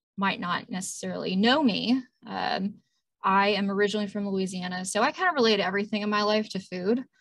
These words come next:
Uh, but gumbo, it always begins with the roux, right? So that in the frame of our research, right? So that is the con-,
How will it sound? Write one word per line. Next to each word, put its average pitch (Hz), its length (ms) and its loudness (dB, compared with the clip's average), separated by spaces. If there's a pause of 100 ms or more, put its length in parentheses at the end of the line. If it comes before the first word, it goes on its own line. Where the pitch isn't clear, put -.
(520)
Uh, 196 160 2
but 208 180 0
gumbo, 247 540 6
it 226 160 -2
always 262 260 2
begins 214 340 0
with 196 140 -8
the 196 80 -14
roux, 180 240 -14 (400)
right? 190 220 -4
So - 140 -6
that 208 340 4 (280)
in 202 140 -2
the 190 260 -2 (220)
frame 220 460 4
of 202 120 2
our 190 320 2
research, 185 720 -4
right? 196 240 -2
So 196 140 -6
that 208 160 4
is 208 200 2
the 202 120 0
con-, 202 580 -2